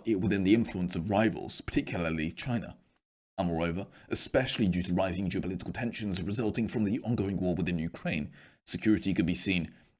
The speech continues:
as a rising priority around the world. So overall, notwithstanding Joachim Miller's commentary on the U S debt crisis and the amount of interest in which is going to be paid in the future, in which he believes is a big concern for investors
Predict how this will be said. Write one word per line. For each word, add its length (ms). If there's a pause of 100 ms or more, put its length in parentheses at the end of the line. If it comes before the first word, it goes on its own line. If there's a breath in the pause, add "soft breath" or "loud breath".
as 100
a 120
rising 440
priority 680 (360 soft breath)
around 200
the 60
world. 200 (460)
So 200
overall, 300
notwithstanding 600
Joachim 240
Miller's 180
commentary 500 (600 soft breath)
on 200
the 80
U 80
S 160
debt 240
crisis 640
and 140
the 80
amount 220
of 60
interest 360
in 60
which 120
is 80
going 140
to 60
be 100
paid 320 (480 soft breath)
in 60
the 80
future, 260
in 140
which 160
he 100
believes 260
is 280
a 140
big 420
concern 560
for 180
investors 640